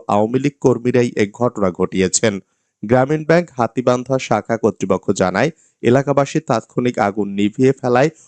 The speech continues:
অফিসের কোনো কিছুই ক্ষতিগ্রস্ত হয়নি। বিষয়টি ঊর্ধ্বতন কর্মকর্তাদের জানানো হয়েছে।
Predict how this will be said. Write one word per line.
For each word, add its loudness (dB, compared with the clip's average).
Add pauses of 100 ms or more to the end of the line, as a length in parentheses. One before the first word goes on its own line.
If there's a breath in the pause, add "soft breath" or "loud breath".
(120 soft breath)
অফিসের 0
কোনো 0
কিছুই -2
ক্ষতিগ্রস্ত -2
হয়নি। 0
বিষয়টি 0 (360 soft breath)
ঊর্ধ্বতন 2
কর্মকর্তাদের 0 (220)
জানানো 2
হয়েছে। 0